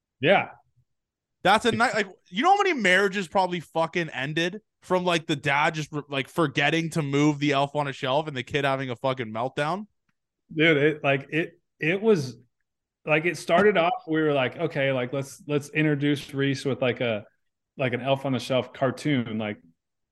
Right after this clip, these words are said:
Speaker 1: and it was, like, a whole, like, movie segment where it was like, "Oh, this kid touches their, their elf, and then he's gotta go to the elf hospital 'cause he loses his magic," and all this bullshit. And then so it, like, it started with him just being plopped up on a tree, blah, blah, blah.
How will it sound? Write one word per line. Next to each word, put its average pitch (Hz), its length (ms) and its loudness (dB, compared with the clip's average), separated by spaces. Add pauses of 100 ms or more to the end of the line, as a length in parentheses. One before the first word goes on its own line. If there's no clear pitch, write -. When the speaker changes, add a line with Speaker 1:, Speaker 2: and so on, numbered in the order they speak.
(120)
Speaker 1:
and 131 180 0
it 131 140 0
was, 131 180 2
like, 123 160 0
a 113 80 -4
whole, 151 220 2
like, 113 240 0
movie 143 300 0
segment 113 460 -6
where 113 260 -8
it - 20 -4
was 113 140 -4
like, 101 200 -2 (320)
"Oh, 123 220 2
this 113 160 -4
kid 120 600 -6
touches 123 440 -4
their, 113 340 0
their 117 280 -2
elf, 113 440 -4
and 120 160 -4
then 113 80 -2
he's 117 240 -2
gotta 104 220 -4
go 110 260 -4 (120)
to 135 100 -4
the 127 160 -2
elf 127 260 -2
hospital 110 720 -4
'cause 107 220 -6
he 117 100 -2
loses 120 320 -4
his 120 160 -4
magic," 123 440 -2
and 113 80 -4
all 110 120 -2
this 107 160 -6
bullshit. 110 420 -6 (640)
And 131 160 -2
then 113 160 0
so 123 220 2
it, 120 80 0
like, 110 220 0
it 117 100 -8
started 135 340 2
with 123 160 0
him 123 200 -2
just 113 200 -6
being 113 220 -4
plopped 113 340 -4
up 107 160 -6
on 101 120 -10
a 98 40 -14
tree, 151 380 0
blah, 120 240 0
blah, 113 140 -6 (240)
blah. - 80 -10